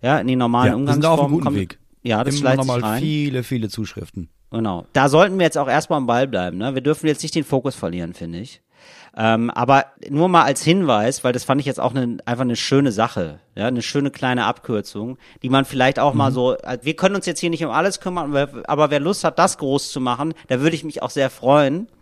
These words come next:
Speaker 1: Und zwar schreibt uns jemand,
Speaker 2: Mhm.
Speaker 1: und zwar Camilla: „Hallo Till, hier wegen Talk ohne Gast. Mir fiel noch eine Abkürzung für eure Reihe ein. Geht beruflich wie privat, in Gruppen und im Zwiegespräch, wenn es sich ergibt, einfach mal eine spontane Zwiefra einwerfen.“ Das ist eine Zwischenfrage.
Speaker 2: Zwiefra?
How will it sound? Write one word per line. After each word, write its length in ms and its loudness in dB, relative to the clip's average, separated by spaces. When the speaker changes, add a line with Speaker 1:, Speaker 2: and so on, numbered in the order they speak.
Speaker 1:
Und 160 -4
zwar 280 -2
schreibt 280 -4
uns 120 -10
jemand, 360 -6
Speaker 2:
Mhm. 200 0
Speaker 1:
und 160 -6
zwar 160 2
Camilla: 460 -2
„Hallo 240 4
Till, 240 -2
hier 200 2
wegen 180 -2
Talk 260 0
ohne 160 -2
Gast. 300 -2
Mir 100 0
fiel 160 -2
noch 100 2
eine 140 0
Abkürzung 460 -2
für 100 -6
eure 240 2
Reihe 260 4
ein. 200 -6
Geht 160 2
beruflich 360 -2
wie 80 -2
privat, 500 0
in 80 -2
Gruppen 440 4
und 180 -2
im 100 0
Zwiegespräch, 840 -4
wenn 100 2
es 100 2
sich 240 -8
ergibt, 400 -4
einfach 300 2
mal 180 4
eine 100 0
spontane 560 0
Zwiefra 640 -2
einwerfen.“ 600 -6
Das 140 0
ist 60 -2
eine 60 -4
Zwischenfrage. 640 -6
Speaker 2:
Zwiefra? 720 -2